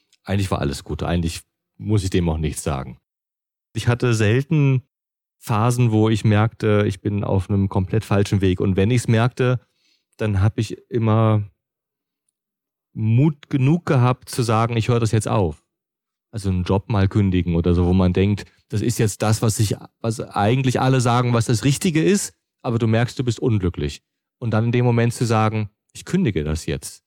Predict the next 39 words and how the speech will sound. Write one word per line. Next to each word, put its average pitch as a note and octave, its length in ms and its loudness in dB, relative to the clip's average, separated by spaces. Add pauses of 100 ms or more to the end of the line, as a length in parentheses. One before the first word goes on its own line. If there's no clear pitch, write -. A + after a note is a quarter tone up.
(420)
Das - 160 -6
bringt A2+ 200 -2
mir A2+ 100 2
zwar F#2 180 0
Geld B2+ 300 2
und C3 100 0
ich A2 120 -2
hab A2 140 -2
einen, G#2 340 -2
ich F#2+ 120 -4
hab G2 120 0
einen G2 80 0
sicheren G2+ 340 0
Job B2+ 360 0
und A2 140 -6
das - 280 -8
gab's G#2 280 -6
mehrmals G2+ 480 0
als G2 140 -4
Architekt. F#2+ 440 -4 (280)
Und G#2+ 300 -2
dann G#2+ 540 0 (600)
aber G2+ 220 -2
zu A#2 120 0
sagen, G#2+ 420 0
„Nee, D3 260 2
aber C#3 380 0
das, - 520 -4 (520)
das A#2 160 -4
bringt C3 180 -2
mich C3+ 140 2
zu C#3 160 -2
weit C3+ 180 0
weg A#2+ 160 -2
von C3 160 -4
dem, B2 160 0
was A#2 140 0
ich A2+ 160 0
will. D2+ 280 -2